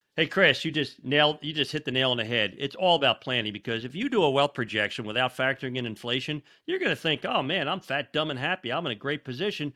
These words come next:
You're gonna run out of money. It's amazing when you see the impact of that insidious hidden tax, inflation, especially at the rates inflation's at, running at now.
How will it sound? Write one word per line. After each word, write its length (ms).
You're 80
gonna 140
run 100
out 140
of 40
money. 300
It's 160
amazing 560
when 100
you 100
see 340
the 180
impact 420
of 60
that 160
insidious 540
hidden 260
tax, 380
inflation, 580
especially 400
at 60
the 60
rates 300
inflation's 540
at, 180
running 240
at 180
now. 380